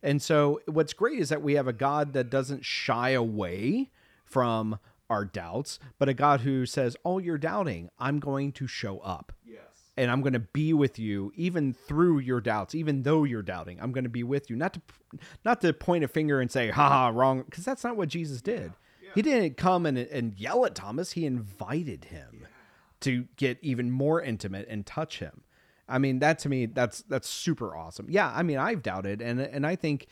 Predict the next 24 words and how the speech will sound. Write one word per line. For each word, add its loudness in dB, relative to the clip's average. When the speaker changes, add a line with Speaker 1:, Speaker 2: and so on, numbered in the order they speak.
Speaker 1:
I 2
think -2
that's 2
important 0
because, -2
um, -4
for 0
me, 2
and 0
I 4
grew 0
closer 0
because -2
of -4
that -4
doubt. -10
I -4
know -2
when -4
my -2
mom -2
passed -6
away, -8
um, -4